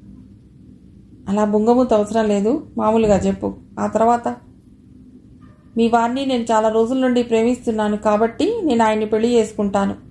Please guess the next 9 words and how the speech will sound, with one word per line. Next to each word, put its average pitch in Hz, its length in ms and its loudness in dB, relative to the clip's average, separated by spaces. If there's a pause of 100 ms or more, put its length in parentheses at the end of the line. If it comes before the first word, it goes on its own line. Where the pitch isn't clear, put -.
(120)
మీ 226 80 0
పర్మిషన్ 262 480 2
కోసం 262 320 0
వచ్చాను," 202 440 -2 (180)
అంది. 202 380 -4 (1400)
"చూసావా 233 440 2
మన 240 200 0
చరిష్మా? 240 640 -2 (920)
ఆ, 226 360 0